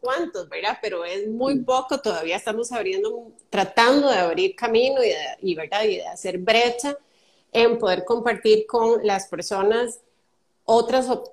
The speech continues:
Speaker 1: otras oportunidades, otras formas de abordaje, otras formas de entender la salud y la, y la calidad de vida, y sobre todo de cómo pueden irse apropiando,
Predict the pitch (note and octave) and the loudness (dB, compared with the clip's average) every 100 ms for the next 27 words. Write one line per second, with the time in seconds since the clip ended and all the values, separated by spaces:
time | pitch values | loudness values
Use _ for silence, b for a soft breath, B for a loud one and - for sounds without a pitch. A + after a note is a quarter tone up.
0 | - G#3+ G#3+ B3+ C4 A3 G#3+ F#3 G#3 F#3+ | -4 -2 0 0 0 -4 -6 -6 0 2
1 | F#3 F#3+ G#3 A#3+ B3+ B3 G3+ G3+ A3 A3+ | 2 0 0 -2 -4 -6 -8 -4 -4 -4
2 | - A3+ A3+ A#3+ A3+ F3 E3 F#3+ G#3+ A3+ | -2 0 2 2 0 -2 -4 -4 -4 -4
3 | A#3+ G#3 F#3+ - A3 - A3+ A3 A#3 G#3+ | -4 -4 -4 -6 -6 -2 0 2 0 -2
4 | F#3 G#3 G#3+ G#3 G3 G3 E3+ E3+ G3 A#3 | 0 2 0 0 -4 -4 -6 -2 0 0
5 | C4 - _ - G3 F#3+ F#3 F3+ E3+ G#3+ | -2 -12 _ -6 0 0 0 -4 2 4
6 | C4+ D4+ A3 G#3 G#3 F#3 F3 E3+ E3 D#3+ | 4 2 -2 0 2 2 0 0 -6 -8
7 | D3+ - _ _ _ _ _ _ _ _ | -12 -18 _ _ _ _ _ _ _ _
8 | _ - A3 G#3+ G#3+ G3+ F#3+ F3+ G#3 B3 | _ 0 2 2 2 0 2 2 2 2
9 | B3+ C4 A3 A3+ A3+ F#3+ F3 G3+ G#3 A#3+ | 2 0 0 -4 -4 -6 -6 -4 0 0
10 | A#3 - G3 G3 A3 A3+ A3 A3+ A#3+ G#3+ | 0 -2 -4 -2 -2 -2 -4 -2 0 -2
11 | G3 A3+ - F#3 - F#3+ F#3+ G3+ A#3+ | -4 -8 -8 -10 -2 0 2 2 0